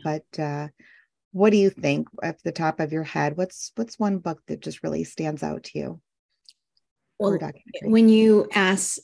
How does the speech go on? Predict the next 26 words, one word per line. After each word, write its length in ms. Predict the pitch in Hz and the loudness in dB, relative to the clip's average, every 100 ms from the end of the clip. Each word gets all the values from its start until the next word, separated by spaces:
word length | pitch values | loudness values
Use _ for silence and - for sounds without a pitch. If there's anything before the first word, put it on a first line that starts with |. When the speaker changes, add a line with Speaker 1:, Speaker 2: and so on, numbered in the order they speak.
| - | -4
Speaker 2:
um, 320 | 180 160 156 | 0 0 0
when 160 | 202 202 | 2 2
you're 160 | 196 180 | 4 2
asking 360 | 180 - 170 | 0 -2 -2
that, 280 | 170 165 - | 0 -2 -4
that 140 | - - _ | -8 -10 _
usually 760 | - 175 196 190 160 156 143 - | -4 2 4 4 4 4 2 -4
for 160 | - 165 | -4 0
me, 320 | 160 170 147 | 2 2 0
the 120 | 147 147 | 0 0
last 320 | 160 156 - | 0 0 -2
book 180 | 160 147 | -4 -2
I 60 | |
read 400 | 139 131 143 165 139 | -2 0 2 2 4
<laughs> 580 | 311 - - - - - | 4 4 -4 -2 0 4
Speaker 1:
Yeah, 300 | 214 180 180 | 8 8 8
right. 280 | 175 180 - 403 - 508 | 6 4 6 4 4 -4
Yeah. 240 | 381 330 - - 494 | 6 6 6 2 0
Speaker 2:
<laughs> 240 | 440 392 - | 2 0 6
is 200 | 247 240 | 6 6
it's 180 | 247 - | 2 2
the 140 | 233 | 0
freshest 500 | 214 196 190 196 190 | 2 0 0 -2 -2
in 120 | 175 | -2
my 160 | 180 175 | -2 -2
mind. 340 | 175 170 170 | -2 -2 -2